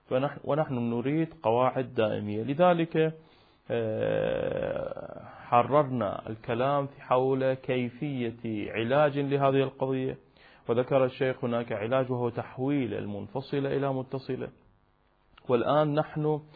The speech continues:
ذكرنا الطريق الأول في تحويل المتصلة مانعة، ال-، المتصلة الحق-، المنفصلة الحقيقية الموجبة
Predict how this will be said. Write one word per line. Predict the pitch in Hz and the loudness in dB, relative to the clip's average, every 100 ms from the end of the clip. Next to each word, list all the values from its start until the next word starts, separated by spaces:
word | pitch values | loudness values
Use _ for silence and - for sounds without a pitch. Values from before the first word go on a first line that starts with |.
| - - - | -20 -20 -4
ذكرنا | 127 - 147 135 113 101 | -4 0 -2 0 -2 -4
الطريق | 113 - 120 143 - | -2 -2 0 -2 -2
الأول | 127 147 139 139 | -2 0 2 0
في | 139 120 | 0 -4
تحويل | 120 - 131 143 123 - - _ - | -4 -6 -2 -2 -2 -4 -18 _ -2
المتصلة | 110 113 113 113 - 143 - 123 101 95 107 | 0 0 -2 -4 -4 -6 -2 -2 -2 -4 -4
مانعة، | 110 110 123 123 110 113 - | -2 -2 0 -2 -2 -6 -10
ال-، | 117 - | -6 -4
المتصلة | 120 110 - 139 131 117 | -4 -4 -8 -6 -2 -2
الحق-، | 95 - 120 - | -2 -4 -8 -6
المنفصلة | 120 113 117 117 131 120 | -4 -2 -4 -4 -4 -2
الحقيقية | 98 - 110 120 120 147 151 139 | -4 -6 -6 -6 -4 -2 0 0
الموجبة | - 123 120 143 143 143 151 | 0 -2 -2 -2 0 0 -2